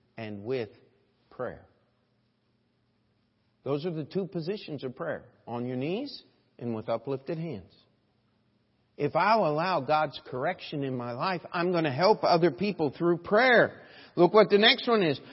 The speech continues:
"Make straight paths for your feet, lest that which is, be lame be turned out of the way, but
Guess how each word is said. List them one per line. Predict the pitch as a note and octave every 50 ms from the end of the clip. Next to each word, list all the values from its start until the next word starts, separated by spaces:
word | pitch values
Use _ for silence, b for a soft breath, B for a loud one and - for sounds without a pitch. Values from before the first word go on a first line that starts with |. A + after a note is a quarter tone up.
| B B -
"Make | F3 G3+ A3+ G3
straight | - - - - G#3 A#3+ C4 C#4+ A#3 - - -
paths | F#3+ A3+ A#3 B3 A3+ G3+ D#3+ - -
for | F#3 G3 F#3
your | F3+ G3 B3 D4+ E4 B3+
feet, | - - A3+ G3+ E3+ D3+ -
lest | D#3 D#3 E3+ E3 - - -
that | G3 G3+ A3 B3 A#3 -
which | F3+ F#3 G#3 F#3 - G3
is, | F3+ D#3 D#3
be | - - - D#3+ D#3 F3+ F#3 E3+
lame | E3 E3+ F#3+ A3 B3+ A#3+ G#3+ F3+
be | E3 E3+ E3
turned | - - F#3+ A3+ A3+ G#3+ G3
out | G3 G3+ G#3 G#3 G3+
of | F3+ D3+
the | D#3+
way, | E3 F3+ A3+ C4 B3 A3
but | E3+ D#3+ D#3+ D#3+ -